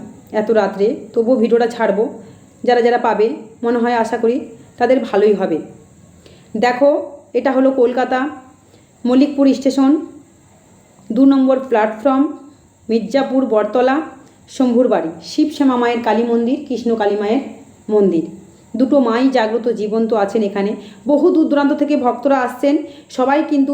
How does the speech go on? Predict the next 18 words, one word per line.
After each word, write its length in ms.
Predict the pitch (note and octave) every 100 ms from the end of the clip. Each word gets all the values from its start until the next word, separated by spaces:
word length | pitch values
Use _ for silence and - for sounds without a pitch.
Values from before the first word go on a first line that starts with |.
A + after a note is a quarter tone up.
| D4
ত্রিশূলধারী, 580 | C4 - D4 C4+ C4 C4
যে 140 | A#3 B3+
ত্রিশূল 360 | B3 A#3 C4+ B3+
মানে 180 | A#3
ভাইরাল 280 | G#3+ G#3 A3+
করা 180 | A#3+ A#3+
যে 120 | A3+ A3+
ভণ্ড 300 | G3+ G#3 A3
মহিলা, 360 | A3+ G3 G#3 G3+ C4+ - - - -
তা 80 | A3+
ওনাকে 300 | A3 A#3+ A#3+
নাম 140 | C4 A#3
দিয়েছি 200 | A#3+ B3+
আমি 120 | C4+
ঠুনকি 380 | C4+ C4+ C4+ C#4 B3
বুড়ি, 200 | F3+ E3
ঠিক 120 | D4+
আছে? 180 | G4+ C#4+